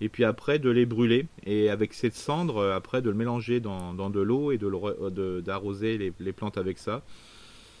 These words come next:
Voilà. Je n'ai pas de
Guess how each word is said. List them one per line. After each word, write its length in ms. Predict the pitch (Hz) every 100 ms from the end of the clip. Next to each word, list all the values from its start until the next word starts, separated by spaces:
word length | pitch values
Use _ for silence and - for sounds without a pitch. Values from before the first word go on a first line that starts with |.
| - -
Voilà. 200 | 87 78 - - - - - - - - - - - - - -
Je 60 | 104
n'ai 200 | 95 95
pas 260 | - 110
de 640 | 110 92 85 82 80 80 76